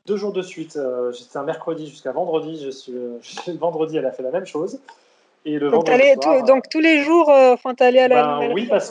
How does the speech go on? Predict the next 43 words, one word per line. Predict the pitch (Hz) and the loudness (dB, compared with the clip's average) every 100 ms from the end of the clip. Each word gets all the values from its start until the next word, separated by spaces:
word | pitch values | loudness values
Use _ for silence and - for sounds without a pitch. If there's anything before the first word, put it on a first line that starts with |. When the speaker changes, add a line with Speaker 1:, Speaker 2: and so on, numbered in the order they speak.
| - | -6
Speaker 2:
alors ? | 160 | -6
Speaker 1:
que | |
j-, | 135 - | -6 -12
j'étais | - - 170 | -10 -6 -4
vraiment | 156 196 | -4 -6
troublé | 202 202 180 202 | -8 -10 -4 -4
par | 180 | -4
le | 156 | -8
fait | 180 180 | -12 -12
qu'un | 151 | -12
lapin | 151 147 180 - - | -8 -8 -8 -12 -20
puisse | 180 - | -20 -16
te | 165 | -16
suivre, | - 185 190 147 | -16 -18 -12 -8
euh, | 139 139 135 _ - | -8 -8 -12 _ -12
alors | 139 139 | -6 -6
que, | 143 | -6
euh, | 135 131 131 131 131 131 123 | -10 -8 -8 -10 -14 -16 -20
c'est | _ _ | _ _
derrière | 139 131 135 | -10 -8 -8
une | 143 | -10
vitre | 147 147 | -14 -12
d'aquarium, | 139 139 131 156 165 | -10 -8 -8 -8 -10
comme | 135 | -14
ça, | 127 156 160 | -14 -10 -10
enfin | 143 131 | -10 -14
de, | 127 120 120 - _ _ _ _ _ _ _ | -12 -12 -14 -20 _ _ _ _ _ _ _
je | - | -20
pensais | - 160 160 | -14 -12 -6
pas | 170 | -2
Speaker 2:
Ouais, | 233 233 | 0 0
Speaker 1:
que | |
Speaker 2:
qu'elle, | 233 | -2
Speaker 1:
ça | 233 | 0
avait | 240 | 0
Speaker 2:
elle | 233 | 2
Speaker 1:
la | 240 | 2
mémoire. | 254 240 | 0 2
Speaker 2:
interagissait | 220 233 - | 0 -2 -4
déjà | 240 233 247 | -2 0 2
avec | 247 226 - | 2 0 -2
toi, | 240 254 269 | -2 0 -2
hein. | 233 | -4